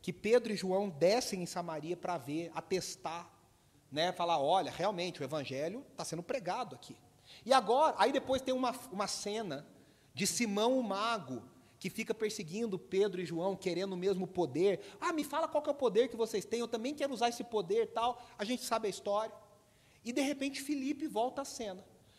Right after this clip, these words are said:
com o anjo do Senhor dizendo pra ele, "Vai e pega a estrada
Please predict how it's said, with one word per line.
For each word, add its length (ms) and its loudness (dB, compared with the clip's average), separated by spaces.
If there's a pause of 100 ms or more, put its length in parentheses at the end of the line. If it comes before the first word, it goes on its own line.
(140)
com 200 6
o 60 12
anjo 240 8
do 100 0
Senhor 360 6
dizendo 340 0
pra 200 2
ele, 300 -2 (520)
"Vai 580 0
e 80 -8
pega 340 -2
a 20 0
estrada 640 -6